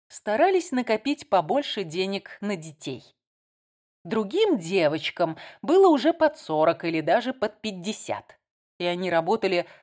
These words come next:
чтобы помочь мужу содержать семью. Некоторые овдовели, как и Сара. Среди них нашлись даже две разведёнки,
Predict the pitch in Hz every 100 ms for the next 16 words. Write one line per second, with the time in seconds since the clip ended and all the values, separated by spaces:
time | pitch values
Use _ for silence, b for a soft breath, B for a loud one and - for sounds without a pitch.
0 | _ - - 190 190 190 190 202 185 -
1 | 180 208 277 285 330 269 196 202 160 214
2 | 233 - 254 247 226 180 135 B B B
3 | 226 392 277 254 170 165 - 302 302 185
4 | 165 147 156 170 185 _ _ _ 196 214
5 | 214 - - 120 - _ _ _ _ _
6 | _ _ _ _ _ _ _ _ - 220
7 | 190 220 240 262 208 202 - 226 202 165
8 | 196 202 180 214 214 185 220 220 381 214
9 | - 139